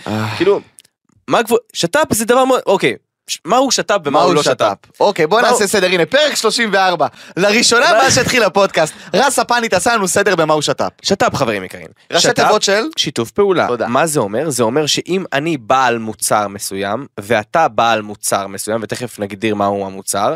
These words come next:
Speaker 2: אנחנו רוצים להחליף בין המוצרים, כאשר אנחנו יודעים ששתינו מרוויחים מהסיטואציה. מה זה אומר? אם אני מסעדה, ומולי עומד משפיע או מוביל דעת קהל שיש לו צפיות,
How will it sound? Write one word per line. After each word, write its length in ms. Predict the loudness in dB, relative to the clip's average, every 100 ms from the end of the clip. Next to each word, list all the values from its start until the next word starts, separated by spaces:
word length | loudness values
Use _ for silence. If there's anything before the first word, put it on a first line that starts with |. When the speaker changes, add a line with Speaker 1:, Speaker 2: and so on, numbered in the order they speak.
| -4
Speaker 2:
אנחנו 300 | -6 -4 -2
רוצים 280 | -4 -2 -2
להחליף 760 | -2 -4 -6 -8 -4 -4 -6 -16 _ _
בין 200 | -4 -2
המוצרים, 640 | -2 -6 -6 -6 -4 -4 -2
כאשר 360 | -2 0 0 0
אנחנו 400 | -2 -6 -6 -4
יודעים 260 | -2 -4 -8 -16 -6
ששתינו 380 | -4 -2 0
מרוויחים 440 | 2 2 0 -2 0
מהסיטואציה. 720 | 0 -2 -2 0 0 -2 -10 -10 -20 -10
מה 180 | -2 0
זה 120 | 0
אומר? 260 | 0 0 0 -4 -10 -2
אם 180 | 0 0
אני 180 | 0
מסעדה, 560 | -4 -4 -2 -2 0 -2 -4 _ _ _ -16
ומולי 580 | -2 0 0 -2 -2 0
עומד 280 | 0 0 -4 -8 -8
משפיע 540 | -4 -4 -2 0 0
או 120 | 0
מוביל 300 | -4 -4 -2
דעת 200 | -2 -2
קהל 240 | 0 -2 0
שיש 240 | -4 -6
לו 120 | -8 -10 -8
צפיות, 640 | -8 -4 -4 -2 0 -2